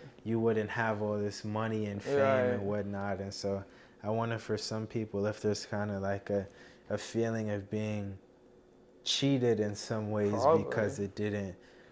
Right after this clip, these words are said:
Speaker 1: like, pan out forever. Um,
Speaker 2: Probably.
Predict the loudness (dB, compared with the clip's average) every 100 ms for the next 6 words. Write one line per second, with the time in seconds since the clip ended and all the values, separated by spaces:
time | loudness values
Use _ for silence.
0 | -10 -4 -4 -6 -8 -2 0 0 0 -2
1 | -4 -6 0 2 2 0 -2 -2 -6 -18
2 | -20 -20 -20 -12 -8 -6 -6 -8 -12 -4
3 | 2 4 4 0 -2 -4